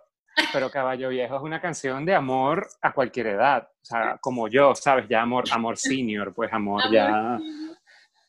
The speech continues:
Speaker 1: <laughs> ¿Sabes? Ya estás en las últimas etapas de tu,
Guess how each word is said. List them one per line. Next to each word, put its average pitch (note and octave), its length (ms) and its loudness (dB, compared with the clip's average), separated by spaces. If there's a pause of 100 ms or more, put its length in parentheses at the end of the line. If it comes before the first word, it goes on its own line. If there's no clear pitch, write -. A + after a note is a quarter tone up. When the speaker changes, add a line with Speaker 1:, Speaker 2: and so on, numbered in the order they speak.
(420)
Speaker 1:
<laughs> - 2250 0
¿Sabes? C3+ 260 6
Ya A2 80 4
estás D#3 240 2
en D#3+ 80 2
las D3+ 120 6
últimas D3 360 2
etapas C#3 420 2
de D#3 100 0
tu, G#2+ 640 0